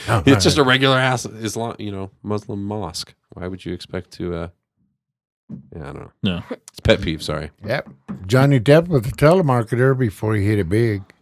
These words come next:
Speaker 3: Yeah.
Speaker 2: Yeah.
Speaker 3: And
Speaker 1: Probably
Speaker 3: now
Speaker 1: was twenty-one Jump Street.
Speaker 2: Oh, yeah, Luke Perry.
Speaker 3: Yeah.
Speaker 2: I don't think we talked, we haven't had a
Speaker 1: Yeah,
Speaker 2: podcast since
Speaker 1: poor
Speaker 2: he passed
Speaker 1: dude,
Speaker 2: away.
Speaker 1: yeah.
Speaker 2: Fifty-two, right?
Speaker 3: Yeah. After, uh, he had a, a stroke the week before and
Speaker 2: Yep.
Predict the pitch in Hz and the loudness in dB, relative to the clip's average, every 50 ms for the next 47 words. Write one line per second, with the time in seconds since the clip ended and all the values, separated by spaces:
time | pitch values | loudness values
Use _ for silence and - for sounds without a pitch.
0 | _ _ - 98 98 110 113 104 101 _ - - _ - 90 87 87 - - _ | _ _ -2 -2 0 0 -2 -4 -8 _ -20 -20 _ -18 -16 -14 -14 -14 -16 _
1 | _ _ _ _ _ _ - 92 92 - - 117 113 95 101 98 95 95 - - | _ _ _ _ _ _ -2 0 2 4 4 2 2 0 -2 -4 -6 -6 -4 -2
2 | 113 113 110 113 113 113 110 107 98 107 107 104 101 - - - - 92 82 78 | -2 0 0 0 0 -2 -2 -4 -4 -4 -4 -4 -6 -8 -10 -10 -8 -6 -8 -8
3 | - _ _ _ - - - - - - - - _ _ _ _ _ _ _ _ | -10 _ _ _ -18 -16 -14 -14 -14 -16 -20 -20 _ _ _ _ _ _ _ _
4 | - 139 139 151 135 98 95 113 113 - - 90 87 101 104 92 80 78 76 _ | 2 4 4 6 6 4 4 2 0 -2 -4 -4 -2 -2 -2 -2 -2 -4 -8 _
5 | _ _ _ _ _ _ _ _ - 98 98 104 107 104 - _ _ - 90 90 | _ _ _ _ _ _ _ _ -6 -4 -4 -4 -4 -6 -8 _ _ -10 -8 -8
6 | 85 - 90 82 - - 87 - 92 85 85 - - 90 - - 87 85 90 82 | -6 -6 -8 -8 -6 -6 -6 -2 -2 -4 -4 -4 -10 -14 -10 -6 -4 -2 -2 -2
7 | 80 76 - - 85 85 85 87 90 90 101 101 98 87 87 87 - - 107 101 | -4 -6 -6 -4 -2 0 2 4 4 4 4 2 0 0 0 0 0 0 0 0
8 | 92 98 107 117 120 113 104 92 90 98 104 107 117 123 131 131 117 107 101 90 | 0 0 2 2 2 0 0 -2 -2 0 0 0 2 2 2 2 2 0 -2 -4
9 | - - - - 131 107 - 110 - - 107 117 123 139 113 98 95 110 123 120 | -6 -6 -2 0 0 0 0 -2 0 2 2 2 2 0 -2 -6 -6 -6 -8 -10
10 | - _ _ _ - 98 101 107 113 110 107 - - _ _ _ _ _ _ _ | -12 _ _ _ -2 0 0 0 0 -2 -4 -8 -18 _ _ _ _ _ _ _
11 | - 98 95 - - - 95 90 87 90 90 92 92 90 87 85 87 87 - 101 | -10 -10 -10 -8 -8 -8 -6 -6 -4 -6 -6 -6 -6 -6 -8 -8 -8 -10 -12 -14
12 | 101 90 - - - - - 95 92 90 - - 98 90 92 95 95 - - 90 | -14 -14 -12 -12 -8 -4 -2 0 0 -2 -4 -6 -6 -4 -4 -4 -6 -6 -10 -12
13 | - - 104 101 104 110 117 110 92 87 85 82 | -8 -6 -6 -4 -4 -2 -2 -4 -2 -2 -2 -4